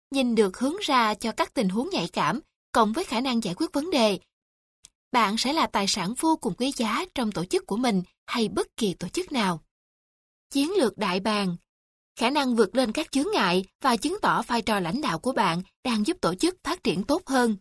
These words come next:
Trở thành chim đại bàng không bao giờ là việc dễ dàng. Nó đồng nghĩa với việc bạn đặt sang một bên những cảm xúc cá nhân vì đại cục,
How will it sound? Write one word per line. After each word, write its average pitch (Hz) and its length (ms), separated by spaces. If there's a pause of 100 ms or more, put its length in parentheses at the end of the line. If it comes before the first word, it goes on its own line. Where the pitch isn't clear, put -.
(800)
Trở 262 160
thành 254 180
chim 254 180
đại 214 120
bàng 208 300 (160)
không 359 160
bao 330 100
giờ 240 220
là 202 140
việc 190 260
dễ 220 200
dàng. 208 280 (320)
Nó 381 80
đồng 277 220
nghĩa 202 160
với 359 200
việc 220 240
bạn 190 240
đặt 196 140
sang 254 260
một 202 120
bên 233 240
những 196 140
cảm 170 220
xúc - 200
cá 262 160
nhân 277 320
vì 202 140
đại 175 200
cục, 202 280